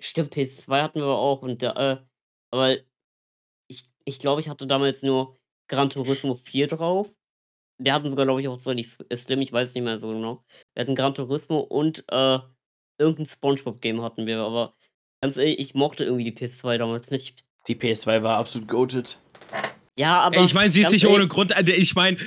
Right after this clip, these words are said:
Speaker 3: ich mein, dadurch, dass sie, dass sie einen D-V-D-Player drin hat, äh, das hilft doch
Speaker 1: Ja,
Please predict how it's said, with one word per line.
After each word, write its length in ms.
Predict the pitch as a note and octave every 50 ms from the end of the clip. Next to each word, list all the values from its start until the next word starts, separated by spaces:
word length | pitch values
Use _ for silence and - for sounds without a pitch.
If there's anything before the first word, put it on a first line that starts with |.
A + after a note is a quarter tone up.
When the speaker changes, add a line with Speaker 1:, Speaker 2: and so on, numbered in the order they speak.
| A3 - -
Speaker 3:
ich 140 | - C#3 D3
mein, 220 | E3 F3+ F#3 F#3
dadurch, 260 | D#3+ F3+ G3 G3 G3 -
dass 200 | F#3+ F#3 F3 -
sie, 160 | F3+ F3+ E3
dass 180 | D3 D#3 -
sie 60 | - E3
einen 60 | D3
D-V-D-Player 580 | D3+ D#3 D3+ C#3 C#3 D3 C#3+ - B2+ A#2+ A#2
drin 200 | A2+ A2 A#2 A#2
hat, 140 | A#2+ A#2+ -
äh, 100 | - A#2+ B2+ - _
das 300 | - - B2 - - - -
hilft 260 | - D3+ D3 C#3 C#3+
doch 60 | D3
Speaker 1:
Ja, 40 | D#3